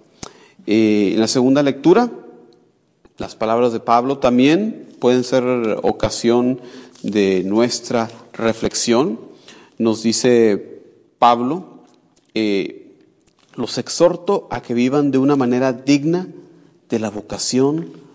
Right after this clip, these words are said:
a la que han sido llamados". Los exhorto, lo voy a repetir, "los exhorto a que vivan de una manera digna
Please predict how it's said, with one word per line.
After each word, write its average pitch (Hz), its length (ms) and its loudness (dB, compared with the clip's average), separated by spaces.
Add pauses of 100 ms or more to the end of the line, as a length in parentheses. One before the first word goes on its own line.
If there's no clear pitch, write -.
(120)
a 120 100 -12
la 110 140 -10
que - 200 -12
han 117 160 -10
sido 107 280 -8
llamados". - 540 -14
Los - 180 -6
exhorto, 185 920 -2
lo 107 60 -8
voy 107 40 -4
a 107 40 -4
repetir, - 480 -10 (380)
"los - 180 -10
exhorto 180 680 0
a 113 100 -6
que 110 120 -4
vivan 143 400 2
de 110 80 2
una 151 240 4
manera 147 340 2
digna 208 540 2